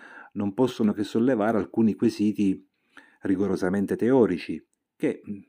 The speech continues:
provvisoriamente e schematicamente possiamo riassumere così. Eh, una prima domanda riguarda la possibilità di distinguere una storia della rivoluzione bolscevica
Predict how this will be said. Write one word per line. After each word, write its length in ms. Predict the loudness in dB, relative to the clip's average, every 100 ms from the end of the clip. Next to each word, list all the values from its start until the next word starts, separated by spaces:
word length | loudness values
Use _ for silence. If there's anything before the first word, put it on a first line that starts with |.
| _
provvisoriamente 840 | -4 -2 0 2 4 4 2 2
e 40 | -4
schematicamente 920 | -4 -2 0 0 0 0 0 -2 -6
possiamo 680 | -8 -12 -4 -2 -2 -4 -8 _ _ _ _
riassumere 680 | -8 -2 -2 -2 0 0 0
così. 300 | -4 -6 -8 -16 _ _ _ _ _ -20 -20 -20 _ _ _ _ _ _ _ -10
Eh, 300 | -6 -4 2
una 260 | 4 6 4
prima 560 | 2 4 4 4 0 _
domanda 680 | 4 6 8 8 8 6 4 -4 _ _ _ _ _ _
riguarda 520 | 2 4 8 6 8
la 120 | 4 4
possibilità 760 | 0 -2 -2 2 2 4 4
di 120 | 6 6
distinguere 920 | 2 -2 0 2 4 2 2 -2 _ _ _ _ _ _ _ _ _ _ -20 -6
una 220 | 4 4
storia 420 | 4 4 8 10 8
della 180 | 6
rivoluzione 640 | 4 2 0 2 4 4 4
bolscevica 840 | 0 -2 -2 2 2 0 -4 -6